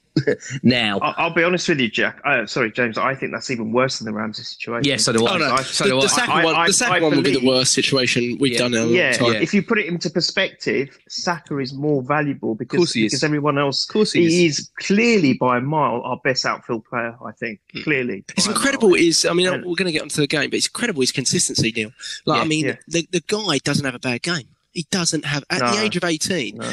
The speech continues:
Speaker 3: he's, we've had three games back. I think he's been really good in all of them. Well, as good as you could be against City, but he's, you know, he doesn't really
Speaker 1: Nope.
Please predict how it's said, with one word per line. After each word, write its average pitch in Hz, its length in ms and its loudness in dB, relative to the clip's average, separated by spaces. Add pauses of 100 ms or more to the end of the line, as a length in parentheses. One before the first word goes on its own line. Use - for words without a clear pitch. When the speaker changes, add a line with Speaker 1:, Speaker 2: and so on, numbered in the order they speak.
Speaker 3:
he's, 165 320 0
we've 170 160 0
had 170 160 -2
three 226 220 0
games 147 280 -4
back. - 300 -4
I 127 60 -12
think 160 140 -6
he's 135 60 -4
been 131 240 -4 (760)
really 170 260 4
good 127 200 2
in 123 80 2
all 180 180 2
of - 60 0
them. 110 140 0
Well, 120 220 2
as 139 100 2
good 156 140 0
as 123 60 0
you 120 80 -6
could 165 140 -2
be 120 120 2
against 107 280 -2
City, - 240 -2
but 117 140 -4 (260)
he's, - 240 0
you 190 160 0
know, 160 80 0
he 175 180 -2
doesn't 175 420 -4
really 170 320 2
Speaker 1:
Nope. 127 120 0